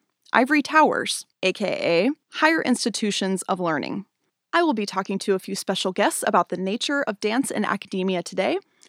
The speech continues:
and what can be done to preserve this degree through the unexpected economic and political climate.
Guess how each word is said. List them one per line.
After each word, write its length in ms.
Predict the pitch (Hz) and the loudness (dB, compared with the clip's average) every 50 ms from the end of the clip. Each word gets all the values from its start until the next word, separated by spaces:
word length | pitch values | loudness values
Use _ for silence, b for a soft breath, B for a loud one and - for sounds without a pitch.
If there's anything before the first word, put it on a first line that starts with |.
| b b _ | b b _
and 220 | - 214 220 226 214 | 0 2 2 2 0
what 260 | 220 226 247 294 - | 0 2 2 2 2
can 140 | - 339 330 | 2 2 4
be 140 | 330 302 277 | 4 4 4
done 260 | - 302 339 247 190 | 4 4 4 4 4
to 120 | - - 190 | 2 -2 -2
preserve 420 | - 190 185 - 220 220 247 - | 0 0 0 0 0 0 0 0
this 160 | - 269 - | -2 -4 -2
degree 380 | - 277 247 - 311 285 196 180 | -2 -4 -4 -2 -2 0 0 -2
through 340 | - - - 247 247 240 226 | -2 -2 -2 0 0 0 0
the 160 | 247 254 - | -2 -2 2
unexpected 640 | - - 196 202 - - - - 254 - - 202 - | 2 2 2 2 0 -4 -4 -4 -2 -2 -2 -2 0
economic 500 | - 185 - 214 202 202 208 208 208 - | 0 -2 0 0 2 2 2 2 0 0
and 200 | 226 214 214 - | -2 -2 -2 -2
political 360 | - 240 233 220 233 - 247 | 0 0 0 0 0 0 -2
climate. 440 | 240 - 302 330 330 233 - - - | -2 -2 0 2 2 2 0 -2 -6